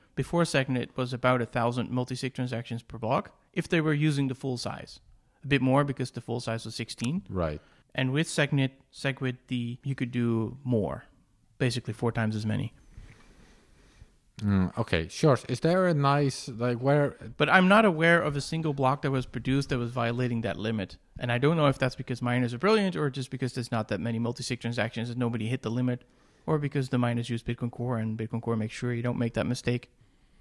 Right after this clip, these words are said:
Speaker 2: Real quick, if people wanna look up what all these limits are, uh, especially the current limits, I guess, is there a nice website for this or something? Where are you finding this?
Speaker 1: <laughs> The Bitcoin Core source code.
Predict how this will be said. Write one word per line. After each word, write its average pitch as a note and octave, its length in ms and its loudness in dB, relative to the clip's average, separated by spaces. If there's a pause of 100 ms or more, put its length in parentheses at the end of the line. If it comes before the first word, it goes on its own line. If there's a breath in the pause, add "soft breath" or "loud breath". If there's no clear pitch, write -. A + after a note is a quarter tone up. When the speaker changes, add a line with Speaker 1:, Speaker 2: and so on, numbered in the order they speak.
(460 loud breath)
Speaker 2:
Real D3+ 160 12
quick, D#3 340 6
if B2+ 160 2
people D#3 280 4
wanna C#3+ 340 6
look C3 320 4
up C3+ 300 2
what B2 260 2
all C3 160 4
these B2+ 180 0
limits B2+ 340 2
are, D3 280 4 (260)
uh, C3+ 80 -4 (360)
especially F#3+ 360 4
the B2 140 2
current A2 320 2
limits, A#2 260 0
I A#2 80 2
guess, A#2+ 280 -2
is A#2 100 -6
there B2+ 180 2
a A#2+ 60 2
nice A#2 300 -2
website B2 520 -4
for C3 140 -4
this C3 180 -4
or C3 60 -6
something? C3+ 340 -4
Where A#2 140 2
are A2+ 60 4
you G#2+ 120 0
finding G2+ 360 2
this? F#2+ 280 -2 (160)
Speaker 1:
<laughs> - 160 -8
The E3 220 4
Bitcoin C3 420 4
Core B2+ 220 2
source C3 300 -2
code. B2 320 -2